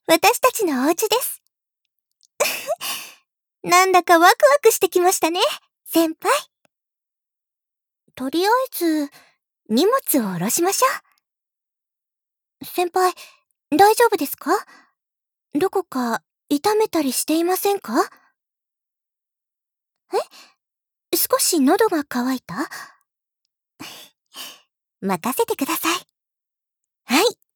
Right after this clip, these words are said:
先輩。麦茶をどうぞ。冷えてて飲み頃ですよ。水筒に入れて凍らせておいたんです。<laughs> 美味しいでしょ？えっ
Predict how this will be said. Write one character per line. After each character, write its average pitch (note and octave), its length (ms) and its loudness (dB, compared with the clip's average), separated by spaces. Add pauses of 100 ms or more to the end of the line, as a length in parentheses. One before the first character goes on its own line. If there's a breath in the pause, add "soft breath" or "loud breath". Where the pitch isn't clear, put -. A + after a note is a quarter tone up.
(160)
先 C#4 180 4
輩。 E4+ 240 2 (840)
麦 D#4+ 320 6
茶 D4+ 240 2
を B3+ 40 -4
ど D#4 180 4
う D4 40 -2
ぞ。 A#3+ 140 -2 (1200)
冷 C4+ 100 0
え C#4+ 100 4
て A3 180 -8
て - 120 -8
飲 E3+ 160 -4
み G3+ 140 -2
頃 D4 220 0
で F#4 100 0
す - 160 -10
よ。 C#4 140 -2 (1400)
水 C4 360 0
筒 C4 260 2
に A#3+ 200 2
入 A#3+ 100 -4
れ A#3 40 -6
て A#3+ 140 -4
凍 G3 240 -2
ら D#4+ 100 0
せ A4 120 -4
て A4 100 -2
お A4 80 0
い A#4+ 80 -6
た G#4 140 -2
ん F4+ 40 -6
で E4+ 120 0
す。 - 180 -14 (760)
<laughs> - 1000 -12
美 D#4+ 80 2
味 F4+ 120 6
し G4+ 180 4
い G4 40 4
で F#4 120 4
し - 120 -2
ょ？ C#4+ 60 2 (1700)
え D#4 140 0
っ - 40 -16